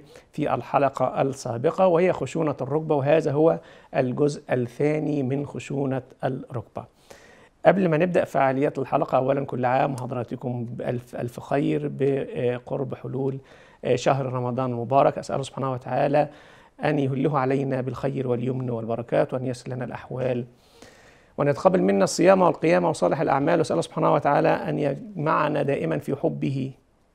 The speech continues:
تحت ع-، ظل عرشه يوم لا ظل إلا ظل عرشه الكريم.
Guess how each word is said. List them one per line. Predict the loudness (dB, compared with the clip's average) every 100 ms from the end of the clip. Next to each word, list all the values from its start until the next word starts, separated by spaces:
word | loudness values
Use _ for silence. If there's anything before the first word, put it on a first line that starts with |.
| _ _ _ _ -4
تحت | -4 -2
ع-، | 0 2 2
ظل | 0 2
عرشه | 4 4 2
يوم | -2 2 2 2
لا | -2
ظل | -2 -2
إلا | -4 -4 -4
ظل | -2 0
عرشه | 2 0 -4 -8
الكريم. | -6 -6 -6 -8